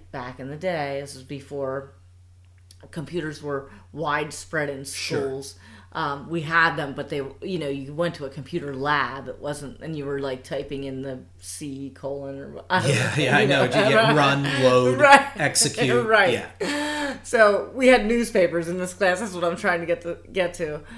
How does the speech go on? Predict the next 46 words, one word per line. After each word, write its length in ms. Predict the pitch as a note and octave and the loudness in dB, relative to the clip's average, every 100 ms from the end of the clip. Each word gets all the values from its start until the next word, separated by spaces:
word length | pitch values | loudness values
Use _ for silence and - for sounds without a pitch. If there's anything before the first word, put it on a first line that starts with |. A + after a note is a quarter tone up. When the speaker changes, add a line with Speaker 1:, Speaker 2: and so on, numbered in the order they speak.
| - - | -18 -6
Speaker 1:
Uh, 180 | E3+ A2+ | -4 -2
and 280 | F3 F3+ F#3 - F3 F3 D3+ | -2 -2 -4 -12 -18 -16 -6
we 160 | F#3 | -4
were 100 | E3+ | -4
taught 240 | E3 F3+ B2+ | -4 -6 -6
what 100 | D3+ | -8
a 60 | |
ticker 300 | D3 A3+ G#3+ | -8 -10 -10
symbol 420 | G3 G#3 G3 F3+ | -10 -8 -6 -4
was, 540 | E3+ E3+ D#3+ D3+ D3 D3 | 0 0 0 -2 -4 -6
and 160 | D3 D3 | -8 -8
we 80 | |
were 140 | D3 C#3+ | -6 -8
taught, 380 | D3 D3+ - F3 | -8 -8 -8 -6
you 100 | E3 | -6
know, 100 | D3 | -6
we 160 | D#3 | -6
were 140 | D#3 D3+ | -6 -2
given 400 | G3 E3+ E3+ D#3+ | -2 -2 -4 -6
this 340 | D3+ - - - - | -8 -10 -14 -20 -12
imaginary 760 | - F3+ E3 E3 E3+ E3 D#3 C#3+ | -4 -2 -2 -4 -4 -4 -4 -4
money 560 | D#3+ F3+ E3+ F3 E3+ - - - - - - | -2 -2 -4 -8 -12 -20 -20 -20 -20 -20 -8
for 220 | F3+ D#3 | 0 0
our 140 | D3+ | 0
class, 760 | D3+ F#3+ D#3+ D#3 D3+ - - - - - | -4 -2 -2 -2 -4 -8 -16 -20 -20 -14
and 480 | - D#3+ D3+ D3 D3 | -6 -4 -4 -4 -6
you 120 | E3 | -6
can 140 | E3+ E3 | -6 -6
invest 560 | D#3+ D#3 D#3+ D#3+ - | -6 -6 -6 -6 -8
in 340 | D3+ C#3+ C#3+ C#3 - | -8 -8 -10 -12 -10
whatever, 540 | D#3+ E3 E3 D#3+ D3+ | -2 -2 0 -2 -4
however 340 | D#3+ D#3 F3 E3+ | -2 -2 -2 -4
many 200 | D#3+ D3 | -8 -8
companies 520 | F3 E3 D#3+ D3 D3 | -8 -8 -8 -10 -8
you 80 | D3 | -10
wanna 200 | C#3+ C3+ | -8 -10
invest 440 | D3 G3+ G3+ - | -6 -6 -6 -6
in. 160 | F3+ F3+ - - - | -8 -10 -16 -18 -10
And 160 | D#3+ | -6
Speaker 2:
Mm-hmm. 100 | E3 | -4
Speaker 1:
then 80 | D#3+ | -6
each 300 | F3+ D3+ - | -8 -10 -4
day 160 | F3+ D3+ | -2 -2
we 160 | D#3 | -4
would 240 | C#3 C#3 D3 | -8 -8 0
look 280 | F#3 F#3 | 0 0